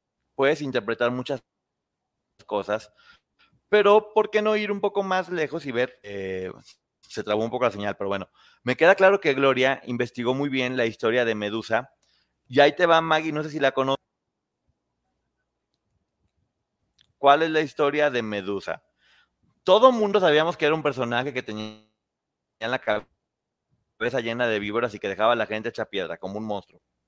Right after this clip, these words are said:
No siempre fue un monstruo. Fue una mujer, una niña que nació de parte de dos personajes que eran un poquito como el de La forma del agua, como unos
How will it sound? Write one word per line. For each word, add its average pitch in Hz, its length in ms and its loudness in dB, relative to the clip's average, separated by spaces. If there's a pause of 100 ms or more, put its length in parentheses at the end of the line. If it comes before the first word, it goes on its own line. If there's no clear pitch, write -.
(580)
No 151 220 0
siempre 180 440 0
fue 160 180 -2
un 160 160 -4
monstruo. 143 520 -6 (560)
Fue 185 760 0 (300)
una 180 360 2
mujer, 165 720 -4 (720)
una 160 260 -2
niña 139 340 -4
que 120 140 -8
nació 113 300 -4
de 135 100 -2
parte 131 240 0
de 113 120 0
dos 117 480 -2
personajes 117 680 -4 (340)
que 123 120 0
eran 139 180 2
un 139 100 -4
poquito 139 300 -4
como 117 200 -4
el 107 40 -4
de 110 60 -2
La 110 100 -2
forma 131 260 -2
del 110 140 2
agua, 135 300 0
como 110 180 -6
unos 127 380 -6